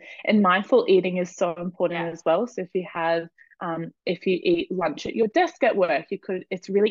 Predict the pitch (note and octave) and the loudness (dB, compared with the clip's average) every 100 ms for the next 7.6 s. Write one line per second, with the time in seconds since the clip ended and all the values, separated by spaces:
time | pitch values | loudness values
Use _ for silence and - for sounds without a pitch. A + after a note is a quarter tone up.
0 | - F#3+ F#3+ F#3 F3+ - F3 - F3 - | 2 2 2 0 -6 -10 -10 -4 -4 -4
1 | - _ - - - E3+ E3 - - F3 | -16 _ -20 -16 -4 -2 -2 -4 -2 2
2 | F3 F3+ F#3 E3+ - E3 - D#3+ D#3 D#3+ | 2 2 2 2 0 -4 -4 -4 -4 -8
3 | - E3+ D#3 D#3+ - D#3+ D#3 D#3+ - - | -6 -2 0 0 -4 -8 -8 -10 -10 -10
4 | F3 F#3+ E3+ D#3+ D#3 - B3 - A#3 A3 | -2 0 0 0 0 0 0 0 -2 2
5 | G#3 G3+ G3+ G#3 G3+ F#3 F3+ F3 F#3 F#3 | 4 4 2 -2 0 0 -4 -4 -6 -6
6 | - - _ F#3 F3+ F#3+ - F#3 - F3 | -12 -20 _ -6 -2 -4 -4 -4 -2 -2
7 | - F#3 - F3 F3 E3 | -2 -4 -4 -4 -2 -6